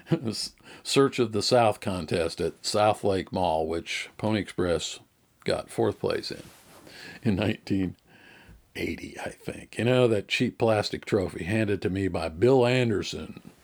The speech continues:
Whispering Bill. <laughs> It was there to present the awards. You know,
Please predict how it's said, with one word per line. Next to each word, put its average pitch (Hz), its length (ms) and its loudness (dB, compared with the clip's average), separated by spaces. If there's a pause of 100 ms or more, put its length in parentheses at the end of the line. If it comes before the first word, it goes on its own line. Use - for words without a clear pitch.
(380)
Whispering 113 540 -2
Bill. 104 560 -2
<laughs> - 40 -14
It - 180 -4
was 101 140 -4
there 95 200 0
to 85 80 -6
present 113 340 -2
the 113 100 0
awards. 101 440 0 (920)
You 127 140 2
know, 113 280 2